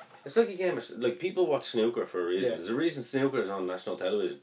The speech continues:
Speaker 1: It might be a boring sport to some people,
Speaker 2: Mm.
Speaker 1: but there's a reason people take interest in it. It's slow,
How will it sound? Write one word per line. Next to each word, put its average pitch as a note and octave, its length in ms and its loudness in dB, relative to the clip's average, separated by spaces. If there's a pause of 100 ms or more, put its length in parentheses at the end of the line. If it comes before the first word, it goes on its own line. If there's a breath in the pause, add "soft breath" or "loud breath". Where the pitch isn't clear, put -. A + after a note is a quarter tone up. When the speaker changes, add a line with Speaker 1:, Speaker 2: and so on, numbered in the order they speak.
(340 loud breath)
Speaker 1:
It F#2 60 -12
might C3+ 160 4
be D#3 100 0
a A2 60 2
boring F#2 340 2
sport F#2+ 360 -4
to - 60 -12
some F#2+ 200 -6
people, E2+ 340 -10 (240 soft breath)
Speaker 2:
Mm. A#2 140 -12 (140)
Speaker 1:
but G#2 100 -14
there's G#2 160 -8
a - 20 -2
reason C3+ 220 2
people A#2 260 -4
take G2+ 240 -10
interest A#2 380 -8
in F2 80 -6
it. D2+ 260 -12 (140)
It's - 300 -14
slow, C3 640 2